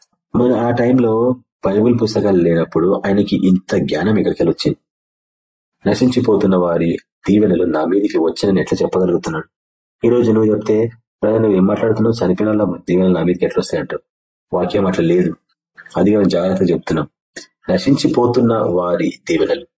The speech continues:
ఈ లోకాన్ని విడిచిపెట్టిపోతున్న వారి దీవెనలు నా మీదికి వచ్చాను.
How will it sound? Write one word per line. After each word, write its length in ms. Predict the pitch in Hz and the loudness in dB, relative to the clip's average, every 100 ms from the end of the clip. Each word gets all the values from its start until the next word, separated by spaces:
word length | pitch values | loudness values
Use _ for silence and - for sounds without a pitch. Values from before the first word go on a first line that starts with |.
| _ _ _ - | _ _ _ -6
ఈ 100 | 85 | -2
లోకాన్ని 420 | 87 107 110 95 | 0 0 2 2
విడిచిపెట్టిపోతున్న 800 | 90 92 - 107 - 98 92 95 | 2 0 -2 -2 0 0 0 0
వారి 300 | 85 80 78 | 0 -2 -4
దీవెనలు 440 | 73 80 78 73 73 _ _ _ - | -2 0 0 -2 -4 _ _ _ -6
నా 120 | 151 | -2
మీదికి 360 | 165 175 175 160 | 0 0 0 -2
వచ్చాను. 300 | 76 - | -2 -2